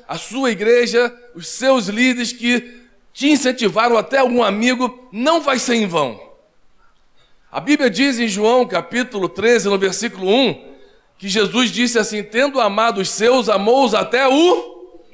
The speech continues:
fim." É muito importante como você começa, mas é muito mais importante como você termina.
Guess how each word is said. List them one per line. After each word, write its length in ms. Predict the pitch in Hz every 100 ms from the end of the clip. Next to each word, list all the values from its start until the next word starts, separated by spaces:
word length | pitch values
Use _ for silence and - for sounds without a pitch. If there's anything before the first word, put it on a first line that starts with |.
| -
fim." 560 | - 185 170 113 - - - _ _ _ _ _ _ _ _ _ _ _ _ _ _ _ _ _ -
É 100 | 214
muito 320 | 247 370 359
importante 580 | 349 294 240 311 311 -
como 200 | 262 262
você 280 | 254 254 247
começa, 640 | 233 196 175 147 107 95 - _ _ _ _
mas 240 | - 233 226
é 80 | 262
muito 720 | 233 247 359 415 381 - 330
mais 260 | 311 311 277
importante 580 | 254 226 - 277 294
como 320 | 269 277 254 254
você 280 | 220 240
termina. 680 | 240 226 165 180 160 107 -